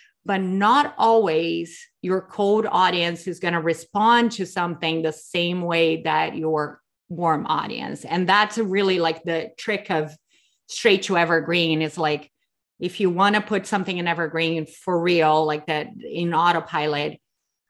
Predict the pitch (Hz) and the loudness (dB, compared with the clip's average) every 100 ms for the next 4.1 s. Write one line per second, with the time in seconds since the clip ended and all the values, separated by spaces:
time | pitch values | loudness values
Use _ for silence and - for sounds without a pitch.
0 | - 160 151 151 156 - - 185 175 190 | -4 0 0 0 -4 -12 -4 -2 2 2
1 | 175 - 196 165 156 - _ - 185 190 | 0 -2 0 2 0 -6 _ -10 -4 -4
2 | 180 170 165 160 156 156 - 156 156 151 | -2 -2 0 0 0 -2 -4 -4 -4 -4
3 | - 175 180 - 180 165 160 180 185 - | -4 -4 -4 -6 -6 -4 -4 -2 -4 -4
4 | - | -8